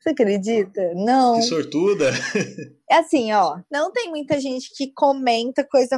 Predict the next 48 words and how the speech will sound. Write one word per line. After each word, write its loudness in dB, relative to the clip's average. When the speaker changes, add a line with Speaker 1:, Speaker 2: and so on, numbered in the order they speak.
Speaker 1:
ruim -8
nas -8
minhas -10
coisas, -6
né? -4
Já 2
teve 2
uma 0
época, 0
assim, -14
na -4
época -14
da -4
eleição, 2
por 0
exemplo, -4
que -8
vinha 0
uma 2
galera 2
falar, -6
"Ai, -8
porque -8
depois -4
que -4
o -2
Bolsonaro 0
ganhar, 0
as -8
feministas -6
vão 0
ser -6
excluídas 0
do -2
Brasil, 0
vocês -4
vão, -6
não -8
vão -6
ter -2
lugar 2
pra -4
nada." -2
Tinha -14
esse -18
tipo -12
de -6
coisa. -2